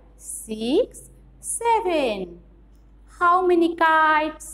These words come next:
ওয়ান, টু, three, four, five, six। এখানে সবাই seven লিখো। এরপরে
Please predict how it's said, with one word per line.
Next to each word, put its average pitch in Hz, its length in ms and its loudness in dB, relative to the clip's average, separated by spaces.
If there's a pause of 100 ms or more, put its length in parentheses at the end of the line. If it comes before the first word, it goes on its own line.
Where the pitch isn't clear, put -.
(1200)
ওয়ান, 214 480 2 (640)
টু, 220 180 -18 (760)
three, 226 240 -10 (760)
four, 214 460 -4 (540)
five, 208 500 2 (500)
six। 247 520 -2 (480)
এখানে 262 220 -6 (100)
সবাই 381 200 -2 (140)
seven 480 240 0 (120)
লিখো। 302 300 2 (1200)
এরপরে 269 280 0